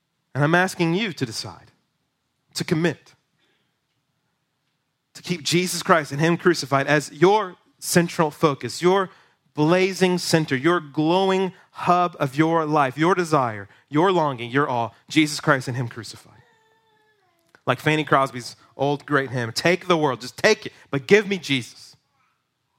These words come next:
Take it all, I don't care, you can have everything, just give me Jesus." And for all of us, it's decision time. So what, what do we need to do quickly? The first thing is we must reject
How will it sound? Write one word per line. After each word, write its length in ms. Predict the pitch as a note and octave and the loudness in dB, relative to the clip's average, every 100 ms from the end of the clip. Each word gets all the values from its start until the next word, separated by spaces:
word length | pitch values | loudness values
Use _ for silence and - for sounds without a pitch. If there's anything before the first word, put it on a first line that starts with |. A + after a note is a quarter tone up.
| _ | _
Take 180 | G3+ A3+ | 2 4
it 60 | A3 | 4
all, 260 | G#3+ G#3+ - _ | 2 0 -8 _
I 60 | F#3+ | 0
don't 120 | G3+ | 2
care, 380 | - G3 G3 F#3 - _ | 0 2 2 0 -8 _
you 60 | |
can 100 | C#3+ | -4
have 260 | C#3+ F#3+ F#3 | 2 2 4
everything, 440 | F#3+ F#3 F#3+ F3 - _ | 2 2 2 0 -2 _
just 220 | - C#3 - | -4 -2 4
give 220 | G3 F#3 | 4 4
me 120 | F3+ | -4
Jesus." 400 | D3+ C#3 A#2 G#2+ | 0 0 -2 -6
And 100 | C3+ | -4
for 120 | C#3+ | 0
all 200 | C#3+ E3 | 2 2
of 80 | D#3+ | 0
us, 160 | E3 - | -2 0
it's 220 | D#3+ - | -4 -4
decision 480 | - B2 C#3+ A#2 G2+ | -8 -2 -2 -2 -8
time. 160 | G#2+ | -10
So 140 | G2+ A#2+ | -8 -4
what, 280 | D3 F3 - _ - | -4 -4 -10 _ -8
what 220 | C#3 D3 | -6 -4
do 120 | D3 | -6
we 260 | C3+ C#3 - _ | -4 -6 -10 _
need 280 | C#3 D3+ D#3 | -2 0 -2
to 80 | C#3 | -4
do 280 | C#3 D3+ D3+ _ _ | 0 0 -4 _ _
quickly? 380 | - D3 D#3+ D3+ | -6 -4 -2 -4
The 100 | A#2 | -8
first 320 | - D3+ - | -6 -6 -2
thing 180 | E3 C#3 | -2 -4
is 120 | - | -4
we 100 | C#3+ | -2
must 260 | C3 - - _ | -2 -4 -14 _
reject 800 | - A2 _ - C3 B2+ - - | -16 -16 _ -4 -2 -2 -4 -20